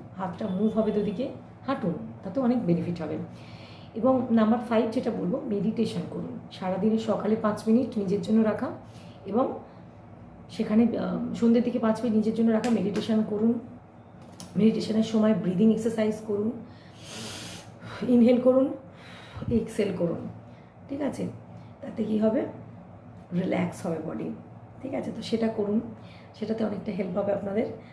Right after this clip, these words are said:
ব্রিদিং এক্সারসাইজ এবং মেডিটেশনে আরও একটু just বসলাম, কিছু পজিটিভ ভাবলাম, কেউ যদি কোনো, তো মেডিটেশন করুন, ব্রিদিং এক্সারসাইজ করুন, যাতে কিন্তু, উম, রিল্যাক্স হয়। মেডিটেশনের সময় আপনার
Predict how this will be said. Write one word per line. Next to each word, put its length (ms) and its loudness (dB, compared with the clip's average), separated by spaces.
ব্রিদিং 300 2
এক্সারসাইজ 480 -2
এবং 220 2
মেডিটেশনে 640 2
আরও 200 2
একটু 300 -2
just 280 -4
বসলাম, 500 0
কিছু 200 -10
পজিটিভ 400 -2
ভাবলাম, 540 -4
কেউ 160 0
যদি 280 0
কোনো, 240 -2
তো 120 0
মেডিটেশন 580 4
করুন, 260 2
ব্রিদিং 280 4
এক্সারসাইজ 540 0
করুন, 300 -2
যাতে 220 -6
কিন্তু, 300 -4
উম, 460 -4
রিল্যাক্স 400 2
হয়। 80 0
মেডিটেশনের 500 2
সময় 320 0
আপনার 440 0